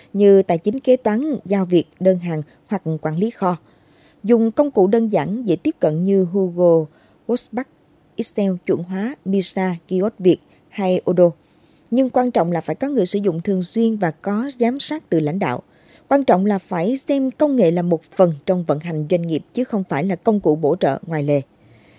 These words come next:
Dưới góc nhìn doanh nghiệp công nghệ, bà Đinh Thị Thúy,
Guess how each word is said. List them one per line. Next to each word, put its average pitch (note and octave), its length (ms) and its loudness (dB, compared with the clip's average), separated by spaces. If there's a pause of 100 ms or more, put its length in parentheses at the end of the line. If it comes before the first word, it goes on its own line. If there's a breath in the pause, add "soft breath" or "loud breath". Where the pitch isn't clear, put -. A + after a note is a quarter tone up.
(140 soft breath)
Dưới G#3+ 400 4
góc D#4 200 -2
nhìn F3 260 2
doanh G3 140 2
nghiệp E3+ 180 2
công G3 180 2
nghệ, D3 320 2
bà F3 320 -2
Đinh A3+ 240 -2
Thị F3 240 -2
Thúy, B3+ 300 4